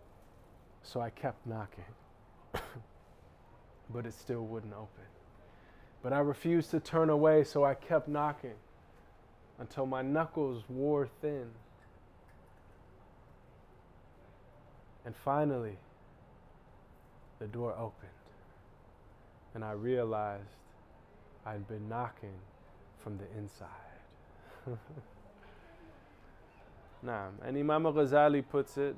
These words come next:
that we each have, uh, the heart, that spiritual heart, has a door out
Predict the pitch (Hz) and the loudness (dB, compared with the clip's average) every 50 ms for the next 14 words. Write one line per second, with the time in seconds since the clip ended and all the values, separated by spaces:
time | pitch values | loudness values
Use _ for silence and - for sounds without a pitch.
0 | - 123 127 127 123 120 120 - - - - - - - - - - - - - | -6 -2 0 2 2 2 2 0 -4 -16 -20 -20 -20 -20 -20 -20 -20 -20 -20 -20
1 | - - 127 135 143 147 147 147 - 156 143 135 135 131 127 117 120 - 127 120 | -10 -6 0 4 4 4 4 4 4 6 8 10 10 10 8 6 0 -2 0 0
2 | 113 117 127 123 107 104 143 160 156 147 - - - - - - - - - - | 0 0 -2 -4 2 6 8 8 8 8 4 -2 -12 -20 -20 -20 -20 -20 -20 -20
3 | - - - - - - - - - 117 113 113 107 - - - - - - - | -20 -20 -20 -20 -20 -20 -18 -12 -8 -6 -4 -4 -6 -8 -14 -20 -20 -14 -4 2
4 | 147 147 147 139 139 - 127 107 107 117 120 120 117 - - - - - - - | 4 6 6 6 4 0 -4 -2 0 0 0 0 -2 -8 -16 -20 -20 -20 -20 -16
5 | - - 127 131 131 123 127 117 117 135 143 147 143 131 - 131 139 147 139 110 | -8 -2 0 0 0 0 -2 0 2 4 6 6 6 6 6 8 8 8 8 6
6 | - | 2